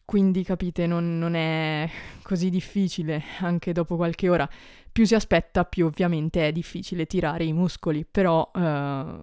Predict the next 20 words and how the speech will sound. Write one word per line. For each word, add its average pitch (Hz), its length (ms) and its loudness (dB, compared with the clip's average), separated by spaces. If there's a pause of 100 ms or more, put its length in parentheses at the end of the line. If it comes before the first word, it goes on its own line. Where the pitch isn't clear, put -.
(320)
subito, 180 380 -2
subito, 185 340 0
subito 190 560 0
non 165 200 0
è 165 80 -2
che 175 100 -4
mi 160 100 0
piaccia 165 380 -4
tantissimo. 165 760 -4
Sono 180 220 0
già 180 140 2
stanca, 180 420 -2
no, 175 160 0
dall'allenamento, 175 920 -2
quindi 165 360 -4
aspetto - 520 -4
un 165 80 -4
attimino, 180 600 2
mi 160 140 0
ripiglio 165 580 -2